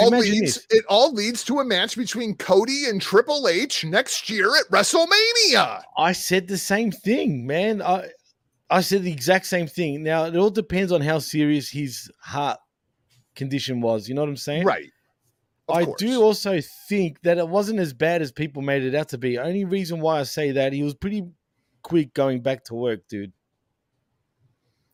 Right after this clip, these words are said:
Speaker 1: I
Speaker 2: I mean,
Speaker 1: don't know,
Speaker 2: there
Speaker 1: man.
Speaker 2: is footage of him, like, with Vince and stuff like that. He seemed fine by me. I mean, could it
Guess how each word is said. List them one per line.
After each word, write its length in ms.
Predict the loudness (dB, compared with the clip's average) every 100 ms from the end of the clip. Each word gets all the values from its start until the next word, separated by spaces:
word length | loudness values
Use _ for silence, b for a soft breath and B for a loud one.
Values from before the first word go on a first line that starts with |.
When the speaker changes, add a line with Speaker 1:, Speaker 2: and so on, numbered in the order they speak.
| _ -6
Speaker 1:
I 80 |
Speaker 2:
I 20 | 0
mean, 140 | 2
Speaker 1:
don't 0 |
know, 60 | 4
Speaker 2:
there 40 | 2
Speaker 1:
man. 80 | 2
Speaker 2:
is 100 | -2
footage 380 | 0 0 0
of 120 | -2 -2
him, 380 | -2 -2 -6 -14 _
like, 360 | -2 0 0 -2 _ _
with 180 | -8 -6
Vince 580 | -2 -2 -2 -8 -14 -18 _ _ _ _ _ _
and 100 | -10
stuff 320 | 0 0 2
like 160 | 0 0
that. 120 | -2
He 80 | -2
seemed 340 | -4 -2 -4 -4
fine 320 | 0 2 4
by 120 | 4
me. 280 | 4 -2 -4 b b _
I 60 | 0
mean, 160 | 2 4
could 140 | 0
it 120 | 0